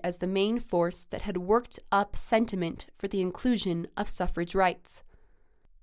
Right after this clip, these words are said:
The organization indeed served as a vehicle for suffrage activism,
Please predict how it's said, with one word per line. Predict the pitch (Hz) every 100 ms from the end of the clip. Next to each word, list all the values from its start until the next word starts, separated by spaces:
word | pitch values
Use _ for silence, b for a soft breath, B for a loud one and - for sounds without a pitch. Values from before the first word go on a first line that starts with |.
| - -
The | 208 233
organization | 254 285 302 302 208 214 - 214
indeed | 190 202 185 220 180 -
served | - - 240 262 262 262
as | 285
a |
vehicle | 247 214 180 - 180 175
for | - 214
suffrage | - 185 - 185 175
activism, | - 214 - 190 180 196 180 196